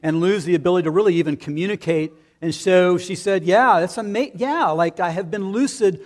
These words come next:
where all those that I've been going down and doing treatment among, they're not. Like, most, most of them are not."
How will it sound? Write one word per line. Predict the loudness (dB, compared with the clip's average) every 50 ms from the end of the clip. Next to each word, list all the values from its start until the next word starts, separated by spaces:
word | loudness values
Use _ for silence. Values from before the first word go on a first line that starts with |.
| -20 -10 _
where | -2 0 2
all | 4 4 6 6 6
those | 8 8 6 6 6
that | 2 2
I've | 2 2
been | 2 0
going | 0 2 2 0 2 0
down | 0 0 0
and | -4 -4
doing | -4 -4 -4
treatment | -6 -2 -2 -2 -2 -2 -6 -6 -4
among, | -4 -4 0 2 2 2 2 -2 -6 -10 _ _ _ _ _ _ _ _ _ _ _ _ _
they're | -10 0 0 0 2
not. | 4 2 2 2 0 -2 -6 -12 -20 -20 _ _ _ _ _ _ _ _
Like, | _ -6 -6 -6 -6 _ _ -20 -10
most, | -6 -4 -2 -2 -2 -2 -4 -8 -18 _
most | -6 -2 -2 -2 -2 -2 -2
of | -2 -2
them | -2 -2 -4 -4 -8 -8 -8
are | -6 -6 -4
not." | -4 -4 -4 -4 -6 -8 -12 _ _